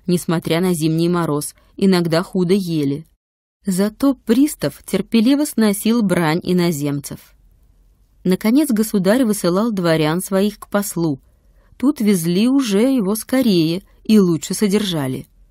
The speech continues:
Встреча пред Москвою была всегда пышная.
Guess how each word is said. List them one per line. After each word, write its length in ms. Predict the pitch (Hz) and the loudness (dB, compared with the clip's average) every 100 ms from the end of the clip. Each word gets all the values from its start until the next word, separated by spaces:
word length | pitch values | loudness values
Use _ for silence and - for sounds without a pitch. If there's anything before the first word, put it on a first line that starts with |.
| _ _ _ | _ _ _
Встреча 540 | - - 185 165 - | -12 0 2 2 0
пред 180 | 147 156 | -4 -2
Москвою 640 | 151 151 - 202 240 262 247 _ _ - | -2 -2 -6 -2 0 0 -2 _ _ -2
была 220 | 190 277 | 0 0
всегда 320 | - 170 185 | -2 -2 -4
пышная. 720 | - 160 147 - 143 139 151 | -2 0 0 -2 -4 -4 -8